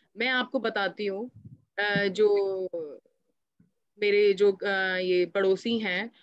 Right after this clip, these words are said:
उनने नेटवर्किंग, network marketing में they are earning forty lakhs now।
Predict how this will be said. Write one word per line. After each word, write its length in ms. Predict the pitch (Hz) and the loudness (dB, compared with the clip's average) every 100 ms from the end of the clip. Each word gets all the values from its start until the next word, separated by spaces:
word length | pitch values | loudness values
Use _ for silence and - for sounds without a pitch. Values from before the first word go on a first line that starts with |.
| _ | _
उनने 260 | 196 220 269 | -4 0 2
नेटवर्किंग, 640 | 240 190 202 240 269 262 | 2 0 -2 0 2 0
network 400 | 208 208 202 247 | -2 -4 -2 -2
marketing 500 | 233 196 226 214 233 | 0 -2 -2 -2 -2
में 260 | 202 190 202 | 0 -2 -2
they 200 | 190 208 | -2 -2
are 160 | 214 | -2
earning 300 | - 208 214 | 0 0 2
forty 420 | 233 214 190 226 220 | -2 -4 -4 0 0
lakhs 400 | 165 101 - 196 | 0 -2 -6 -8
now। 300 | 180 147 | -6 -6